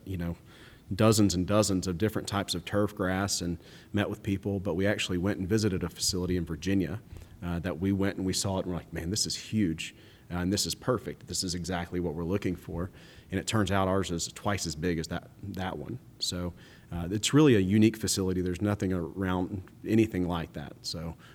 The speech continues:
we're excited to add that really to our park offering, you know, the amenities that we offer.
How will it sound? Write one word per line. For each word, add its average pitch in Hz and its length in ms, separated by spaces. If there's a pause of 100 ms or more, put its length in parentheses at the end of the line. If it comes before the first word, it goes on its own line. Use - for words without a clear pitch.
(100)
we're 120 120
excited 107 340
to - 120
add 98 200
that 95 340
really 110 220
to - 100
our 104 160
park - 420
offering, 92 600
you 98 100
know, 92 140
the 90 80
amenities 92 380
that 76 120
we 90 100
offer. 95 400